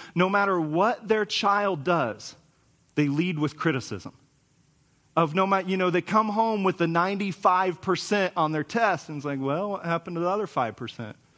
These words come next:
They throw a no-hitter, and it's like, "If you wouldn't have walked that one, it would have been a perfect game."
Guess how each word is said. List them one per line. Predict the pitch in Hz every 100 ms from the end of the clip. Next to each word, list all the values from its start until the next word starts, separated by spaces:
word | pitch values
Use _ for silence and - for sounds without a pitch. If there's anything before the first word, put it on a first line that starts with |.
| _ - - - - -
They | 185
throw | - 233 240 240
a |
no-hitter, | 226 226 180 240 262 220
and | 202
it's | 185 196
like, | 185 160
"If | 127
you | 160
wouldn't | 175 196
have | 175
walked | 180 202 -
that | 190 226 226
one, | 175
it | 165
would | 165
have | 170
been | 180
a | 170
perfect | 202 196 220 233
game." | 262 240 156